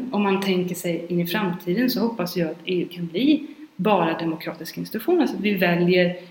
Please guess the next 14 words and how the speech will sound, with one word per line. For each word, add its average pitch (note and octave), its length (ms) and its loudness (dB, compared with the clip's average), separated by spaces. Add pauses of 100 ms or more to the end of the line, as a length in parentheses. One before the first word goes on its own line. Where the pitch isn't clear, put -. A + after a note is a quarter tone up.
(120)
helt F3+ 260 0
enkelt E3+ 600 -2 (120)
direkt F3 680 2
våra F3 480 2
E F3 200 4
U-parlamentariker, F3 840 2
och B3+ 60 2
så G#3+ 260 0
väljer F3+ 340 0
de E3+ 340 2
i F3+ 60 -2
sin C4 320 6
tur A#3+ 320 4 (100)
en F#3 260 -6